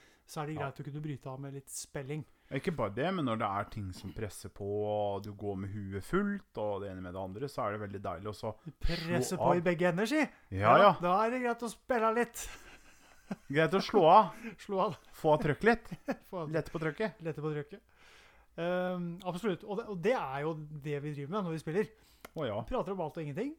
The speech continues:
Speaker 1: Eh, stygge ting, <laughs> morsomme ting.
Speaker 2: Ja, ja, ja.
Speaker 1: Alt kommer opp og ut der. Og det er litt sånn, det er greit å ha en ventil, tenker jeg. Og det er
Speaker 2: Det
Speaker 1: det
Speaker 2: er
Speaker 1: det, det, det blir.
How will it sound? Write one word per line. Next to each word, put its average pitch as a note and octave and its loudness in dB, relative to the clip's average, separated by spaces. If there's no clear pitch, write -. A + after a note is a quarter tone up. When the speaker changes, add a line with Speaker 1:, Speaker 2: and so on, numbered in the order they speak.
Speaker 1:
Eh, G#3 -6
stygge E3+ -6
ting, G3+ -2
<laughs> - -12
morsomme G#3 -4
ting. F3+ -2
Speaker 2:
Ja, C#3+ 2
ja, G3 -4
ja. F#3+ -8
Speaker 1:
Alt - -2
kommer F#3+ 0
opp F3+ -4
og F#3 -2
ut G3+ -6
der. C#4 2
Og G#3+ 0
det G#3 4
er G#3 0
litt G#3 -4
sånn, F#3+ -2
det G3+ -4
er - -6
greit D3+ -2
å G3 -10
ha C#3+ -4
en D3+ -8
ventil, F3+ -4
tenker C#3 -10
jeg. - -18
Og F3 -4
det F3+ 4
er - -
Speaker 2:
Det D3 8
Speaker 1:
det D3 8
Speaker 2:
er - 4
Speaker 1:
det, F#3 -6
det, D#3+ -4
det F3 -6
blir. E3 -4